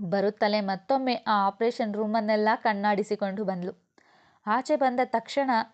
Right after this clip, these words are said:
ಇನ್ನೂ ಬಾಗಿಲಲ್ಲಿ ಬಕಪಕ್ಷಿಯಂತೆ ಕಾಯುತ್ತಿದ್ದ ವಿಶ್ವನಾಥ್ರು, "ಚೆನ್ನಾಗಿದೆಯೇನಮ್ಮ?" ಎಂದು ಕೇಳಿದಾಗ ಅವಳಿಗೆ ನಗು, ಅಳು ಒಟ್ಟಿಗೆ ಬಂದಿತ್ತು. "ಹಾ ಅಪ್ಪ" ಎಂದವಳು ಹಿಂದೆ ನಿಂತಿದ್ದ ಅಮ್ಮ, "ಕಿರಣ,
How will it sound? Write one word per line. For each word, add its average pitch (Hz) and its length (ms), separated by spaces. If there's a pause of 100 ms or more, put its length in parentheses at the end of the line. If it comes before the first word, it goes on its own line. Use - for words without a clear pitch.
ಇನ್ನೂ 208 320
ಬಾಗಿಲಲ್ಲಿ 208 840
ಬಕಪಕ್ಷಿಯಂತೆ 220 960
ಕಾಯುತ್ತಿದ್ದ 196 640
ವಿಶ್ವನಾಥ್ರು, 202 880 (420)
"ಚೆನ್ನಾಗಿದೆಯೇನಮ್ಮ?" 214 840 (680)
ಎಂದು 214 260
ಕೇಳಿದಾಗ 220 600 (220)
ಅವಳಿಗೆ 202 440
ನಗು, 196 500
ಅಳು 208 540
ಒಟ್ಟಿಗೆ 208 520
ಬಂದಿತ್ತು. 208 440 (600)
"ಹಾ 220 280
ಅಪ್ಪ" 220 200 (960)
ಎಂದವಳು 220 580
ಹಿಂದೆ 214 340
ನಿಂತಿದ್ದ 220 400 (200)
ಅಮ್ಮ, 208 260 (500)
"ಕಿರಣ, 220 280